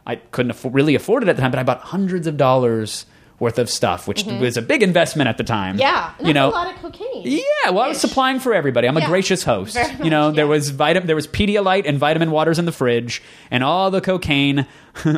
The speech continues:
Speaker 1: all the moochers could ask for.
Speaker 2: Right.
Speaker 1: And I remember distinctly after doing a bit in my bedroom, I was on the little shelf. I'm in the living room area, the other room.
Speaker 2: Mm-hmm.
Speaker 1: Uh, Guitar Hero is being played,
Speaker 2: Mm-hmm.
Speaker 1: the first one. We're rocking out.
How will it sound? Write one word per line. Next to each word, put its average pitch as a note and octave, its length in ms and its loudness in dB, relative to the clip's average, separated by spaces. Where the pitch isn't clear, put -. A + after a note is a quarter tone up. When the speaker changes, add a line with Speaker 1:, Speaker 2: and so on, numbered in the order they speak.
Speaker 1:
all B2+ 200 2
the C#3+ 80 2
moochers C#3 380 0
could C#3 120 0
ask G#2+ 280 0
for. G#2+ 260 0
Speaker 2:
Right. A2+ 360 -2
Speaker 1:
And D3+ 100 0
I C#3 100 2
remember D#3 420 0
distinctly C3 640 0
after A2 240 -2
doing A#2 300 0
a A2+ 40 -2
bit A2+ 300 0
in B2 100 0
my A#2 140 2
bedroom, A#2 420 0
I A2 60 -2
was A2 260 -4
on A2 200 -2
the G#2 40 -4
little G#2+ 160 0
shelf. A#2 320 0
I'm A#2 140 2
in C3+ 120 2
the B2 180 4
living A#2+ 440 0
room G2+ 340 -4
area, G2 420 -2
the G2+ 120 -2
other G2 160 -2
room. F#2+ 320 -2
Speaker 2:
Mm-hmm. A2 440 -8
Speaker 1:
Uh, G#2 320 0
Guitar C#3 380 0
Hero A2 320 2
is G2+ 100 -2
being G2+ 240 -2
played, F#2+ 340 2
Speaker 2:
Mm-hmm. G3 280 -8
Speaker 1:
the G#2+ 60 -6
first A2+ 300 0
one. G#2+ 380 -4
We're A2 100 -2
rocking B2 380 0
out. A2 300 -2